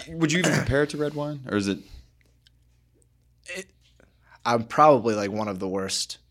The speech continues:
Speaker 2: to do a comparison. I'm, I'm, I, I understand, like, the difference between red and white, obviously, not just
Speaker 1: Yeah.
Speaker 2: the color.
Speaker 1: Yeah,
Speaker 2: but,
Speaker 1: yeah.
Speaker 2: uh, so this one, it wasn't, I don't think it was chilled. Like, you wanna just serve it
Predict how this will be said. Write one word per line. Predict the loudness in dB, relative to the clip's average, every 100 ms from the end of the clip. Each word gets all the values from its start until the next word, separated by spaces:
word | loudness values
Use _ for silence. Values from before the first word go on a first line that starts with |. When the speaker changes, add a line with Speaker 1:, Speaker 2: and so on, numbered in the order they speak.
| _
Speaker 2:
to | -8 -4 -4 -6 -8
do | -8 -8 -6
a |
comparison. | -10 -8 -6 -6 -8
I'm, | -8 -6
I'm, | -6 -6 -12 _ _ -20 -20 _ _ -8
I, | -6
I | -2
understand, | 0 0 0 -2 -2 -4
like, | -6 -8
the |
difference | -6 -4 -6 -8
between | -8 -4
red | -2
and | -2 -2
white, | 0 0
obviously, | 0 0 -2 -2
not | -2 -4
just | -2
Speaker 1:
Yeah. | 4 6
Speaker 2:
the |
color. | 6 6 4 2
Speaker 1:
Yeah, | 2 4
Speaker 2:
but, | 4
Speaker 1:
yeah. |
Speaker 2:
uh, | 2 -2 -2 -2 -6 -18 -20 -4
so | 4 6 6 2 4
this | 4 6
one, | 2 2 -4 -10 -2
it | 4
wasn't, | 4 4 0 -2
I |
don't | 0 0 0
think | -2 0
it | 0
was | -2 -2
chilled. | -2 0 0 -2
Like, | -4
you | -4
wanna | -4 -4
just | -6 -4 -4
serve | -2 -2
it | -2 -4